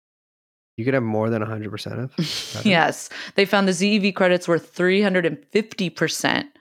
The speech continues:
Speaker 2: of gross revenues in twenty twelve alone. And between Q one and Q three, Tesla sold by far the most Z E V credits of any manufacturer. And that's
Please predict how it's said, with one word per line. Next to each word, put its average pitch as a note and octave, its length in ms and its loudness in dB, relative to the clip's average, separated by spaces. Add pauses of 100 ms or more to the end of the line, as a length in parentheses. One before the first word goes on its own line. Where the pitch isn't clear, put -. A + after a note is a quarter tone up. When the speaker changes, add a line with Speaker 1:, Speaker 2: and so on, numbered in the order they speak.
(300)
Speaker 2:
of D3 140 -2
gross D3+ 300 0
revenues C#3+ 500 0
in D3+ 300 -4
twenty E3+ 320 -2
twelve D3+ 340 0
alone. C#3+ 640 -2 (320)
And F2+ 100 -2
between F2 260 -2
Q G#2 240 -2
one F3 200 2
and F3 120 -2
Q E3+ 180 -6
three, G3 600 0 (260)
Tesla F#3+ 320 0
sold F3 320 0
by D#3+ 140 2
far D#3 280 2
the D#3+ 80 0
most D#3 220 -4
Z D3 100 -4
E D#3+ 200 -4
V C#3+ 120 -2
credits D3 360 0
of D3 100 -4 (100)
any D#3 460 0
manufacturer. C#3+ 880 -2 (400)
And F#3 100 0
that's F#3+ 260 0